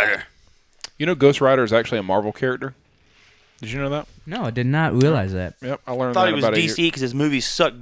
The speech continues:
Speaker 1: dick.
Speaker 2: Okay, di-, yes, the movies did. s-, it was not Marvel Cinematic Universe that did it, just to be clear. So
Speaker 3: Did it suck
Speaker 2: um,
Speaker 3: because it was Nick,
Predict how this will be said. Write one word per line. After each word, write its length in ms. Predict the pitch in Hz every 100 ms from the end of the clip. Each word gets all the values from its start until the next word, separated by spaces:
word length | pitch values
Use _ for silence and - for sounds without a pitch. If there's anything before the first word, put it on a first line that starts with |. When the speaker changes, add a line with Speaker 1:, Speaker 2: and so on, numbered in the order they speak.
| 113
Speaker 1:
dick. 300 | 160 160 - - -
Speaker 2:
Okay, 240 | 127 -
di-, 180 | 131 107 - -
yes, 460 | 104 82 80 -
the 140 | - 113
movies 280 | 104 95 104
did. 220 | 107 98
s-, 80 | - -
it 80 |
was 160 | 123 120
not 160 | 135 131
Marvel 240 | 127 117
Cinematic 480 | - 127 113 107 -
Universe 380 | 104 95 90 -
that 60 |
did 180 | 92 87
it, 60 | 80
just 160 | 87
to 60 | -
be 100 | 73
clear. 320 | - 87 85
So 280 | - 101 87 _ - - -
Speaker 3:
Did 120 | 139
it 120 | 135
suck 340 | - - 147 95
Speaker 2:
um, 40 |
Speaker 3:
because 260 | 147 147 135
it 40 | 139
was 140 | 120
Nick, 260 | 131 131